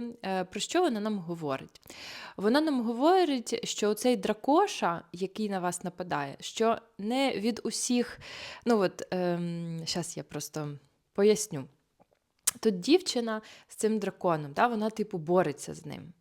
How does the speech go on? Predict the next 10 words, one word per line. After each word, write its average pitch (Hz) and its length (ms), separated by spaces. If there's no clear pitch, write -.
Але 247 560
по 226 80
факту 330 420
цей 262 220
дракон 226 380
для 247 120
неї 190 320
абсолютно 220 540
не 190 100
страшний. - 680